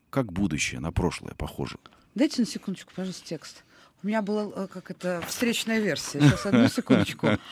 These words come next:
Speaker 1: <laughs>
Speaker 2: А, "Чистую правду вам говорю, в будущем индивиду палец достаточно сунуть в ноздрю, чтобы утолить либидо".
Speaker 1: Может, вот, вот, вот, совместное творчество пошло. Отлично, мне это нравится.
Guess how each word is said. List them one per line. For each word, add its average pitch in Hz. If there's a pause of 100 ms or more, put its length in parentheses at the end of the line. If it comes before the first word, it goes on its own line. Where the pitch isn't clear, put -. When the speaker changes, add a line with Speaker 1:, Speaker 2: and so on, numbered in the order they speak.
Speaker 1:
<laughs> -
Speaker 2:
А, 196
"Чистую 277
правду 220
вам 202
говорю, 233
в 240
будущем 220
индивиду 208 (300)
палец 220
достаточно 208
сунуть 208
в -
ноздрю, 208 (260)
чтобы 165
утолить 180
либидо". 160 (100)
Speaker 1:
Может, 143
вот, 123 (280)
вот, 190 (540)
вот, 147
совместное 170
творчество 120
пошло. 90 (200)
Отлично, 127
мне 120
это 120
нравится. 113